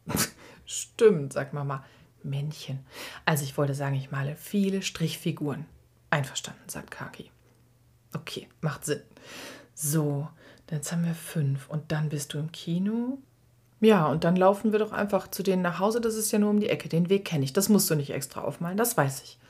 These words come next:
Dann geht der Kindergeburtstag da weiter.“ „Genau“,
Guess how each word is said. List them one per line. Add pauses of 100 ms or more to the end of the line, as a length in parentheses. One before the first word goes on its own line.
(420)
Dann
geht
der
Kindergeburtstag
da
weiter.“ (560)
„Genau“,